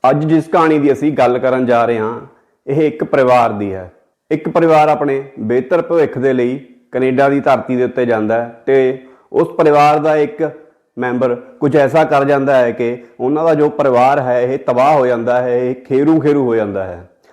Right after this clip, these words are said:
ਸਤਿ ਸ਼੍ਰੀ ਅਕਾਲ ਜੀ, ਮੈਂ ਤੁਹਾਡਾ ਆਪਣਾ ਸੈਂਡੀ। ਰੋਜ਼ ਨਵੀਆਂ ਤੇ ਸੱਚੀਆਂ ਘਟਨਾਵਾਂ, ਕਹਾਣੀਆਂ ਸੁਣਨ ਦੇ ਲਈ ਸਾਡੇ Facebook ਪੇਜ ਨੂੰ ਫਾਲੋ ਕਰ ਲਓ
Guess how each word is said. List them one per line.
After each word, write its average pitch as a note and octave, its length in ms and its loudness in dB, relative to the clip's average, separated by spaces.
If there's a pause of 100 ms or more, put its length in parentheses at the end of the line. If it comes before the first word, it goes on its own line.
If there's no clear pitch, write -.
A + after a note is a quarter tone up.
(160)
ਸਤਿ C#3 160 -2
ਸ਼੍ਰੀ F3 180 2
ਅਕਾਲ C#3+ 320 2
ਜੀ, C3+ 180 -8 (220)
ਮੈਂ C3+ 200 -2
ਤੁਹਾਡਾ C#3 300 2
ਆਪਣਾ B2 260 -2
ਸੈਂਡੀ। A2 440 -6 (520)
ਰੋਜ਼ F3 240 4
ਨਵੀਆਂ E3+ 320 2
ਤੇ F3 160 -2
ਸੱਚੀਆਂ D#3+ 380 -4
ਘਟਨਾਵਾਂ, D3+ 520 -4 (280)
ਕਹਾਣੀਆਂ D3 440 2
ਸੁਣਨ D3+ 360 0
ਦੇ D#3 100 4
ਲਈ C3 220 -2 (260)
ਸਾਡੇ D3 200 0
Facebook C#3+ 380 -2
ਪੇਜ D#3 300 0
ਨੂੰ C#3+ 140 -2
ਫਾਲੋ B2+ 280 0
ਕਰ C3 180 2
ਲਓ C3+ 200 -2